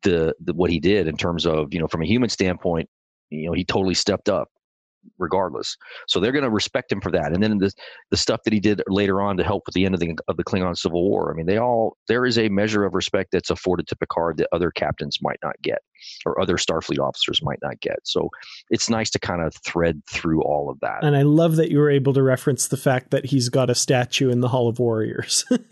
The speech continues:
Speaker 1: Yeah. Where did I read that? I read that in a book somewhere. I think it was a travel guide.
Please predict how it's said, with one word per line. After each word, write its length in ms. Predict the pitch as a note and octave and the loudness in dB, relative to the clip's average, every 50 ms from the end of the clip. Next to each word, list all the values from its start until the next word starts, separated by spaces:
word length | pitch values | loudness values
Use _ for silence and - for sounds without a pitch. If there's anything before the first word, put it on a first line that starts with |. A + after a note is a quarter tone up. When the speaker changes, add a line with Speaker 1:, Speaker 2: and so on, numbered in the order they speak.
| A3+ - - A#3+ A3 | -4 -2 0 0 2
Speaker 1:
Yeah. 480 | G3+ C#3+ D3+ D#3+ D#3+ D#3 D3+ C#3 C3+ B2+ | 2 4 4 4 2 2 2 2 2 2
Where 140 | B2+ E3 A#3 | 2 2 2
did 80 | C#4 C4 | 2 2
I 40 | A#3+ | 2
read 240 | G#3+ G3+ F3 D3+ | 2 2 2 2
that? 240 | G#2 G2+ F2 D#2 D2+ | 2 2 2 2 2
I 40 | - | 0
read 160 | C3+ D#3+ D#3+ - | 0 0 0 2
that 100 | D3 C#3 | 2 2
in 80 | A#2+ | 2
a 40 | G2+ | 2
book 200 | E2+ G#2 F2+ - | 2 0 -2 -2
somewhere. 460 | - - D#2+ D2+ D#2 - G1+ G1+ - - | -2 -4 -4 -4 -6 -8 -8 -4 0 0
I 20 | |
think 180 | - - F2 - | 0 0 0 -2
it 60 | - | -2
was 100 | C#3 A2 | -2 -2
a 40 | - | -2
travel 320 | - - - E2+ D2 C2 | -4 -2 -4 -4 -4 -6
guide. 300 | B1+ - A1 G1+ G1+ - | -6 -4 -4 -4 -4 -6